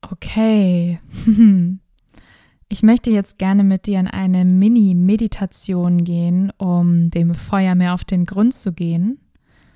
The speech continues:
Und du kannst jetzt gerne mal schauen, was sich für dich richtig anfühlt. Von meinem Gefühl her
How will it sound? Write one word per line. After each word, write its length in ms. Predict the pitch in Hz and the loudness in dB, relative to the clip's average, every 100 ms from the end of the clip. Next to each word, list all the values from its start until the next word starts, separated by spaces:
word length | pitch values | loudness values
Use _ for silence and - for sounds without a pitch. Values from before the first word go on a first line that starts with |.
| _ _ | _ _
Und 760 | 190 185 185 185 185 185 - - _ _ _ _ _ _ _ _ _ _ _ | -2 0 2 2 2 0 -6 -14 _ _ _ _ _ _ _ _ _ _ _
du 100 | - | -14
kannst 600 | - - 262 302 - - _ | -6 -4 -4 -6 -14 -20 _
jetzt 420 | 208 214 - - | -6 -6 -6 -14
gerne 760 | - 202 240 240 208 202 202 202 - - | -8 -4 -2 0 0 -2 -4 -6 -10 -4
mal 220 | 196 190 | -2 -2
schauen, 320 | - 214 233 | -4 -2 -2
was 120 | 233 | -4
sich 140 | 233 - | -10 -10
für 80 | |
dich 200 | 233 214 | -10 -8
richtig 340 | 185 - 208 - | -10 -10 -12 -8
anfühlt. 580 | 170 - 180 175 - _ | -8 -8 -12 -12 -14 _
Von 200 | - 220 | -8 -4
meinem 200 | 202 220 | -2 0
Gefühl 400 | 233 233 - 240 | -2 -4 -6 -6
her 400 | 214 226 220 226 | -4 -4 -4 -4